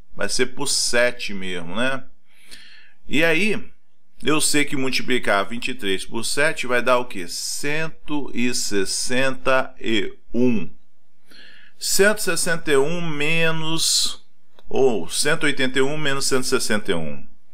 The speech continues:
Vamos fazer essa diferença que vai dar zero, isso aqui vai dar dois, isso aqui dá zero,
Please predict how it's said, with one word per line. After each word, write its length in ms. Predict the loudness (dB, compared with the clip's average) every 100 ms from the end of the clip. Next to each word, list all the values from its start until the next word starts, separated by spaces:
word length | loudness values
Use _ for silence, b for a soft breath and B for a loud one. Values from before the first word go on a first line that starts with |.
| B B B B B
Vamos 220 | 2 2
fazer 200 | 2 2
essa 180 | 2 0
diferença 440 | 0 2 2 0 0
que 140 | 0
vai 180 | 2 2
dar 220 | 2 2
zero, 540 | 0 0 2 2 0
isso 140 | -4 -6
aqui 160 | -6
vai 200 | -2 -2
dar 200 | 0 0
dois, 420 | 0 0 2 2 0
isso 140 | -4
aqui 160 | -4 -2
dá 200 | 0 0
zero, 480 | 0 0 2 0